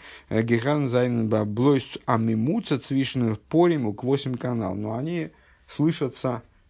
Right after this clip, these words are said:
дословно ощущаются, как посредник, как вот прослойка не самостоятельная, не автономная между быками,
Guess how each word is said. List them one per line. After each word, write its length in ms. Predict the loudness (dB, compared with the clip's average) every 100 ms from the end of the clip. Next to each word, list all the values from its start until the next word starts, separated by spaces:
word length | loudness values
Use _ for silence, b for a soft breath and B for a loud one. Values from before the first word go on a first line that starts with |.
| -6
дословно 560 | -6 -2 -2 -2 -4
ощущаются, 800 | -6 -6 -4 0 0 0 -4 -8
как 260 | -6 -8 -8 _
посредник, 800 | -4 -4 0 0 0 -2 -4 -8 _ _ _ _
как 220 | -8 -4
вот 200 | -4 -4
прослойка 720 | -2 -2 2 2 2 0 -6 -6 b b b b b _ _
не 160 | -2 0
самостоятельная, 880 | 0 -2 0 2 2 0 -4 -4 -4
не 140 | -2
автономная 720 | -4 -2 -2 -2 -2 -4 -4
между 380 | -2 -2 -2 -4
быками, 640 | -4 -4 -2 0 0 -2